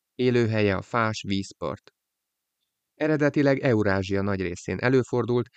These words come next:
de a huszadik század elejére Európában alig maradt belőle. Ma viszont megtaláljuk Szibériában,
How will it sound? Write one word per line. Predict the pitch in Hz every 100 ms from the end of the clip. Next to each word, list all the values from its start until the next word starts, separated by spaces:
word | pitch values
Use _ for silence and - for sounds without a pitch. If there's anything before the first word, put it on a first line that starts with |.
| - _
de | - 113
a | 113
huszadik | 127 180 104 101
század | - 98 101 101
elejére | 107 95 92 95 101
Európában | - 135 127 107 - 98 92 90 -
alig | - 110 90
maradt | 90 87 87
belőle. | 92 90 90 90 - _ _ _ _ _ _ _ _ _ -
Ma | 131
viszont | 151 - 131
megtaláljuk | 127 107 98 98 92 101
Szibériában, | - 123 110 107 101 101 101